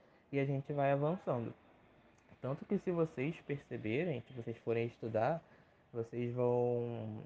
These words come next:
vão perceber que desse ano que eu falei, de mil novecentos e quarenta e sete pra cá, a tecnologia avançou muito,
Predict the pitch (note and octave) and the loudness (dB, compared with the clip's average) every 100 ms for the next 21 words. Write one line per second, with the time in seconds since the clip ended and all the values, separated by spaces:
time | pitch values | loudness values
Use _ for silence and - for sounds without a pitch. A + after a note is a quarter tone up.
0 | - A#2+ A2+ A2+ - - A#2 C3 A#2+ A#2+ | -8 -4 -4 -4 -6 -4 -2 -2 -2 -2
1 | C#3 C#3 C#3+ - - - A#2+ A#2+ C3+ C#3+ | -2 -2 -4 -10 -20 -16 -12 0 0 2
2 | F#3 F3+ C#3+ A#2+ B2 C3 D3 B2 - B2 | 2 4 4 4 2 0 -2 -4 0 0
3 | A2 A2 B2 C#3 D3+ - C3 B2 A#2+ - | 0 0 -2 -2 -4 -4 -2 -2 -2 0
4 | A2 - - A2+ C#3 - A2 E3 - - | 0 -2 -4 -4 -4 0 4 4 0 -12
5 | - - _ - A#2 A2+ C#3 C3+ C3+ B2+ | -20 -20 _ -16 -6 -4 2 4 4 2
6 | C#3 D#3 E3+ - F3 C4 B3 F#3+ E3+ F#2+ | 2 2 0 0 -2 2 4 4 2 -6